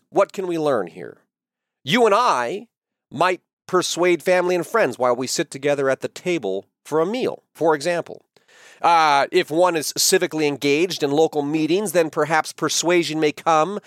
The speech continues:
from sitting together at the boardroom table or on a conference room table as another example. The key principle here, the principle of persuasion that we can extract here is that persuasion happens best in a sit-down,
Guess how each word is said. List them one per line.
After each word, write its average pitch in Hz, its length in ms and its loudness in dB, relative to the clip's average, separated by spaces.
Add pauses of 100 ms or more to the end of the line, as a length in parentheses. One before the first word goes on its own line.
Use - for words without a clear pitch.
(220)
from 170 160 0
sitting 185 340 2
together 165 400 0
at 170 80 0
the 175 80 0
boardroom 147 640 2
table 95 400 -6
or 120 120 2
on 185 60 4
a 202 60 0
conference 226 640 -2
room 107 180 -6
table 98 420 -4
as 131 280 0 (180)
another 139 420 0
example. 147 800 -2 (220)
The 151 140 0
key 226 260 -4
principle 202 720 -2
here, 85 540 -12 (400)
the 139 60 -2
principle 202 420 -2
of 175 100 0
persuasion 190 560 0
that 180 100 2
we 170 120 0
can 160 160 -2
extract 302 580 0
here 151 220 0
is 135 160 2
that 160 240 0
persuasion 233 840 -2
happens 208 640 -2
best 180 600 -2 (320)
in 180 160 2
a 175 100 2
sit-down, 139 840 0